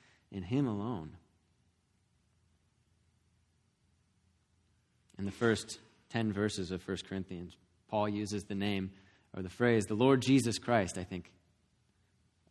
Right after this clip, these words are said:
eleven times or some variation of it. It's almost as if he wants us to hear the name of the Lord Jesus Christ, the Lord Jesus Christ, not Paul, not Apollos, not any other wise man or powerful man or woman.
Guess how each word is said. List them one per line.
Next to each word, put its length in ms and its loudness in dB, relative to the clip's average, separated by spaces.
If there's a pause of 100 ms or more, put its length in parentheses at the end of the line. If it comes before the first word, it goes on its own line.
(100)
eleven 300 -2
times 400 -6
or 80 -8
some 220 -8
variation 520 -6
of 140 -8
it. 100 -10 (1000)
It's 100 -4
almost 280 8
as 120 4
if 120 2
he 100 4
wants 300 6
us 80 2
to 120 0
hear 300 12
the 80 4
name 320 6
of 140 -2
the 80 0
Lord 300 4
Jesus 360 4
Christ, 360 4
the 60 -6
Lord 280 2
Jesus 340 0
Christ, 420 4 (380)
not 380 10
Paul, 280 -6 (140)
not 240 6
Apollos, 560 -8
not 160 -4
any 220 0
other 160 0
wise 360 0
man 380 -4 (320)
or 100 -8
powerful 460 -2
man 240 -6
or 80 -6
woman. 300 -8